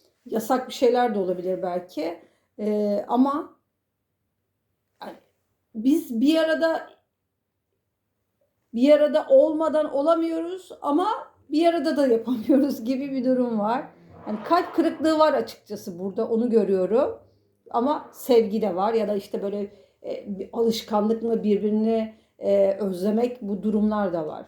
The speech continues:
bu ilişkide. Evli de olabilirsiniz. Evliyseniz de zaten, e, aheniyedesiniz ama böyle hiç şeyleriniz bitmiyor olabilir. Böyle tartışma bilmem ne ama,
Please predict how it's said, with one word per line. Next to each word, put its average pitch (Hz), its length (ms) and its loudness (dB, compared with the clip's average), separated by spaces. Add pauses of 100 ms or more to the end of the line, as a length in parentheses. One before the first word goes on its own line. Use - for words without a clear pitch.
bu 185 100 -4
ilişkide. 165 480 -12 (1800)
Evli 262 340 4
de 539 60 6
olabilirsiniz. 277 760 0
Evliyseniz 277 680 0
de 262 100 4
zaten, 247 460 -2 (540)
e, 220 140 -4
aheniyedesiniz 320 920 0
ama 294 240 0
böyle 285 180 -2
hiç 262 300 -8
şeyleriniz 294 640 0
bitmiyor 294 380 2
olabilir. 285 420 0
Böyle 262 320 0
tartışma 240 540 -4
bilmem 269 340 -2
ne - 80 -4
ama, 392 260 -4